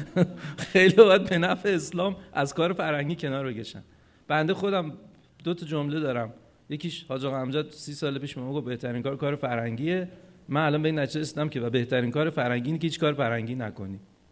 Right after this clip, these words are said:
یعنی واقعاً اگه ما الان تمام کارهای فرنگی رو تعطیل بکنیم، جامعه خیلی راحت تر می‌شه تا این کار فرنگی ضد فرنگی که داریم می‌کنیم.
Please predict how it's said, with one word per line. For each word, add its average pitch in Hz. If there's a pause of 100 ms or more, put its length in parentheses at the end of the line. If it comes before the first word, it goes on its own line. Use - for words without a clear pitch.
(540)
یعنی 147
واقعاً 165
اگه 175
ما 175
الان 160
تمام 160
کارهای 131
فرنگی 127
رو 123
تعطیل 123
بکنیم، 135
جامعه 139
خیلی 147
راحت 110
تر 107
می‌شه 107
تا 110
این 113
کار 113
فرنگی 110
ضد 110
فرنگی 104
که -
داریم 104
می‌کنیم. 156